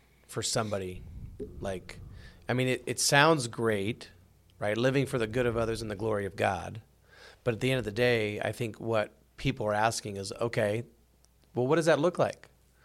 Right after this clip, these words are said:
Like, what does that look like for us as pastors on a Sunday morning to look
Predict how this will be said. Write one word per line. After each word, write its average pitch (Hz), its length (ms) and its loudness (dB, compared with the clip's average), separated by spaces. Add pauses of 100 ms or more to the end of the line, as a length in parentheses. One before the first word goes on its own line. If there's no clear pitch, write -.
(300)
Like, 120 160 0
what 131 160 4
does 143 120 4
that 127 140 4
look 123 260 0
like 101 220 -2
for 107 140 0
us 107 220 2
as 104 120 -6
pastors 98 760 -4 (400)
on 107 100 -4
a 101 100 -4
Sunday 113 340 -4
morning 98 580 -2
to 98 340 -4 (420)
look 113 440 0